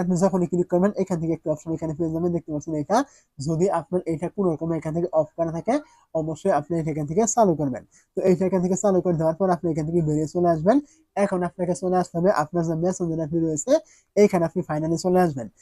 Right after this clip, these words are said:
তো মেসেঞ্জারে চলে আসার পর আপনি এখান থেকে উপরে দেখতে পাবেন এই যে থ্রি ডট রয়েছে এখানে, আপনি এই জায়গায় থ্রি ডটে ক্লিক করবেন এবং এখান থেকে দেখতে পাবেন এই যে সেটিং আইকন রয়েছে, আপনি এইখানে ক্লিক করবেন। সেটিং আইকনে ক্লিক করে দেওয়ার পর এখান থেকে আপনি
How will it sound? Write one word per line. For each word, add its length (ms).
তো 60
মেসেঞ্জারে 480
চলে 160
আসার 220
পর 80
আপনি 240
এখান 160
থেকে 180
উপরে 260
দেখতে 220
পাবেন 200
এই 80
যে 120
থ্রি 160
ডট 180
রয়েছে 260
এখানে, 200
আপনি 180
এই 100
জায়গায় 220
থ্রি 140
ডটে 240
ক্লিক 240
করবেন 200
এবং 140
এখান 200
থেকে 200
দেখতে 200
পাবেন 240
এই 80
যে 120
সেটিং 280
আইকন 240
রয়েছে, 240
আপনি 180
এইখানে 280
ক্লিক 240
করবেন। 220
সেটিং 320
আইকনে 280
ক্লিক 200
করে 120
দেওয়ার 160
পর 160
এখান 180
থেকে 160
আপনি 120